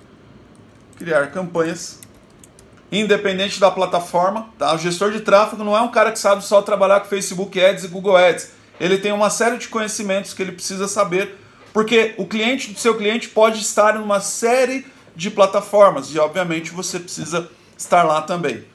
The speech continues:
E criar as campanhas pra poder aparecer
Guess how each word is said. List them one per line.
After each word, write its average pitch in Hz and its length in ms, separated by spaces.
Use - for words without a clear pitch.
E 180 260
criar 233 480
as 220 120
campanhas 208 520
pra 208 160
poder 202 240
aparecer 180 600